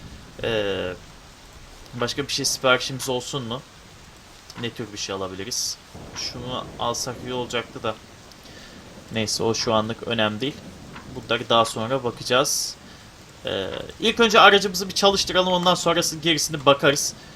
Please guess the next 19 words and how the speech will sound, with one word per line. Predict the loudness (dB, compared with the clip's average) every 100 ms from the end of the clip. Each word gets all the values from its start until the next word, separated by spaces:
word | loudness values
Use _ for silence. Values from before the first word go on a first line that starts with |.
| -16 -14
Şimdi | -10
şunu | -6 -4 -2 -2 -4
şuraya | -6 -6 0 0
götürmek | 0 -2 -4 -6 -8
istiyorum. | -10 -6 -6 -4
Tek | -6 -6 -6
atalım | -4 -4 -6
şuraya. | -6 -2 -2 -2 -8 -10 -10 -10 -10 -12 -12 -12 -10 -10 -8
Evet, | -10 -8 4
biraz | 6 6
uzun | 4 -4 0
olabilir | 4 4 4 4
arkadaşlar. | 6 4 4 -2 0 0
Yirmi | 2
beş | 2 2
dakika | -2 -2 -4
falan | 0 0 0
olabilir | 2 2 2 -2 -4
video. | -4 -4